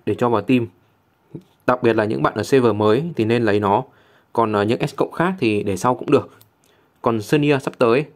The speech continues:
S cộng vào tuần sau thì, ờ, nó cũng là một con thụ-, ờ, một con hỗ trợ thuộc dạng gọi là gần như tốt nhất game này rồi. Nhưng mà sự kiện đấu giá đợt này chắc chắn là sẽ rất là khó khăn, cho nên các bạn cũng sẽ đợi ở sự kiện, ờ, Red Draw giống như thế này để lấy nó lại thôi.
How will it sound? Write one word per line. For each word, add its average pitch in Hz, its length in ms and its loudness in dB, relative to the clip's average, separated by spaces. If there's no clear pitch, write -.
S - 160 -6
cộng 143 200 -2
vào 107 80 0
tuần 107 180 -2
sau 131 380 0
thì, 113 160 2
ờ, 104 220 0
nó 120 100 2
cũng 139 100 -4
là 147 100 2
một 107 180 -6
con 123 160 0
thụ-, 135 220 0
ờ, 107 100 0
một 101 200 -6
con 127 140 0
hỗ 131 120 -2
trợ 160 260 2
thuộc - 160 0
dạng 120 160 -2
gọi 104 160 0
là 98 200 -2
gần 113 160 0
như 127 100 0
tốt 170 140 4
nhất 208 200 2
game 135 180 2
này 110 140 0
rồi. 104 180 2
Nhưng 139 100 2
mà 135 80 2
sự - 200 0
kiện - 160 0
đấu 110 160 2
giá 117 140 0
đợt 143 100 -2
này 113 200 0
chắc 160 160 -2
chắn 113 140 -2
là 110 260 0
sẽ 113 100 -4
rất 190 140 0
là 143 60 2
khó 107 100 2
khăn, 139 260 -4
cho 131 80 0
nên 123 120 0
các 156 80 0
bạn 147 180 0
cũng 135 120 -2
sẽ - 120 -2
đợi 147 160 2
ở 104 100 -2
sự 87 180 -14
kiện, 104 160 0
ờ, 104 220 -2
Red 143 140 0
Draw 117 400 0
giống 110 140 0
như 131 80 0
thế 131 100 -2
này 117 280 -2
để 107 120 -2
lấy 104 160 0
nó 107 120 2
lại 120 180 -2
thôi. 131 180 2